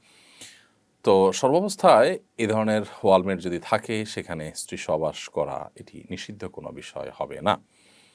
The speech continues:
তবে কোরআনের, আহ, প্রতি অসম্মান হয় এরকম কোনোভাবে যদি থাকে,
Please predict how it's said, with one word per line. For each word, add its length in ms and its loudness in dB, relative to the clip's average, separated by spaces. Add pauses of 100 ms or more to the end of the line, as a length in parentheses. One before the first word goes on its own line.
(840)
তবে 180 2
কোরআনের, 320 2 (420)
আহ, 260 2
প্রতি 240 0
অসম্মান 380 0
হয় 240 0
এরকম 300 -4
কোনোভাবে 440 -6
যদি 180 -6
থাকে, 540 -6